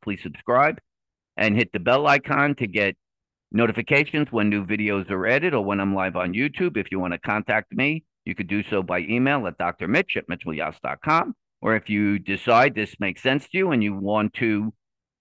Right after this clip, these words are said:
set up a Yas method treatment session, either in Jacksonville, Florida, in person or by Zoom, you can go to my website, Live Without Pains, that's plural, live without pains dot com.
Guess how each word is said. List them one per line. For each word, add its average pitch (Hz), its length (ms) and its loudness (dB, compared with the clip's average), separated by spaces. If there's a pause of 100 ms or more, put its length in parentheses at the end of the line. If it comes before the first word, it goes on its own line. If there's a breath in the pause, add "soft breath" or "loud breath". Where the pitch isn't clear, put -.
(220)
set 135 280 4
up 123 180 6
a 113 100 6
Yas 113 360 2 (100)
method 117 540 2 (180)
treatment 170 520 0 (840)
session, 196 520 4
either 120 340 2
in 107 160 2
Jacksonville, 104 600 0
Florida, 127 560 2
in 104 180 0
person 175 640 0
or 104 180 0
by 95 240 -2
Zoom, 160 460 -2 (340)
you 104 160 -2
can 113 160 -2
go 101 140 2
to 101 60 -2
my 98 120 2
website, 123 500 2
Live 107 240 0
Without 98 440 -2
Pains, 135 400 -4
that's 95 240 -4
plural, 120 420 -2
live 95 140 -4
without 92 280 -4
pains 101 440 -2
dot 78 260 -4
com. 131 380 0